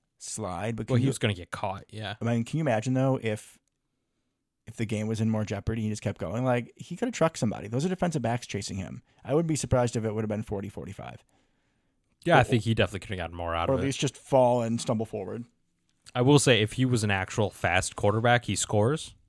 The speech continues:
Speaker 2: Or
Speaker 1: He's
Speaker 2: he could
Speaker 1: fast.
Speaker 2: score.
Speaker 1: He's fast enough.
Speaker 2: He's really not.
Speaker 1: He's
Speaker 2: Uh,
Speaker 1: fast enough.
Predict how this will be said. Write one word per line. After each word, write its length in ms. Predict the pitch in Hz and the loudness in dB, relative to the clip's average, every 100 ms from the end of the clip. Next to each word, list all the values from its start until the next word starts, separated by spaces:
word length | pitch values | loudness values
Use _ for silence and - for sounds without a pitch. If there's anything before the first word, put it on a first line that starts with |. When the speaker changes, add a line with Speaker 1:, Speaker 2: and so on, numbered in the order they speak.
| _ _ _ _ - | _ _ _ _ -8
Speaker 2:
Or 100 | 104 | -4
Speaker 1:
He's 140 | 95 - | -2 0
Speaker 2:
he 60 | |
could 120 | 104 | 0
Speaker 1:
fast. 120 | 95 - | 0 -2
Speaker 2:
score. 320 | 107 104 120 | 0 0 0
Speaker 1:
He's 180 | - 113 | -8 -8
fast 280 | - 113 - | -4 -2 -2
enough. 120 | - 147 | -8 -6
Speaker 2:
He's 100 | 175 | -4
really 160 | 226 | -4
not. 280 | 123 110 92 | 0 0 0
Speaker 1:
He's 140 | 110 | 0
Speaker 2:
Uh, 40 | - | 0
Speaker 1:
fast 220 | 117 107 | 0 0
enough. 300 | - 107 - | -6 -10 -14